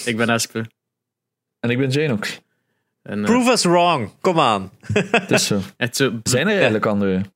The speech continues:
Speaker 1: De, dit gaat
Speaker 3: Ik weet
Speaker 1: de,
Speaker 3: het niet.
Speaker 1: de aflevering zijn dat er honderden comments gaan zijn van andere podcasts. <laughs>
Speaker 2: Ja, maar zijn, maar zijn er eigenlijk andere
Speaker 1: Ehm, we
Speaker 2: gaming
Speaker 1: hebben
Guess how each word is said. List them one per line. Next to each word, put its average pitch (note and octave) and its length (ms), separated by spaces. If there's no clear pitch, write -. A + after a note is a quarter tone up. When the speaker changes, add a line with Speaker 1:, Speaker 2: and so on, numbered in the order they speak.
Speaker 1:
De, C3+ 140
dit C3+ 200
gaat D3+ 220
Speaker 3:
Ik - 60
weet A2 140
Speaker 1:
de, C#3 60
Speaker 3:
het C#3 180
niet. C3+ 160
Speaker 1:
de C3+ 100
aflevering C3+ 520
zijn C3+ 200
dat B2+ 140
er A#2+ 60
honderden B2 440
comments B2 320
gaan A#2+ 160
zijn A#2+ 180
van A2+ 120
andere A#2 260
podcasts. C3+ 600
<laughs> F#3+ 1400
Speaker 2:
Ja, A#2+ 80
maar A#2+ 140
zijn, - 240
maar B2+ 100
zijn C#3 220
er F3 140
eigenlijk G#2 220
andere G2+ 440
Speaker 1:
Ehm, A2 480
we A2 60
Speaker 2:
gaming A2 180
Speaker 1:
hebben A#2+ 180